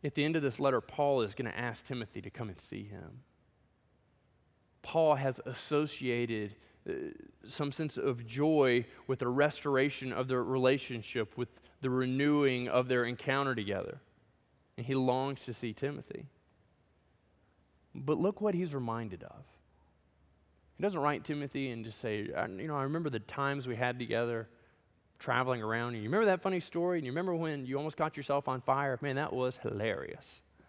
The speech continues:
He writes him. And the singular thing that he's reminded of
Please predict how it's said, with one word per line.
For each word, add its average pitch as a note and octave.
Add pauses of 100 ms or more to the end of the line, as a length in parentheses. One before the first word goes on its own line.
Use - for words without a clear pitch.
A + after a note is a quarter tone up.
(640)
He D3
writes D#3+
him. - (680)
And C3
the A#2
singular F#3
thing D3+
that C3
he's B2
reminded A#2
of E2+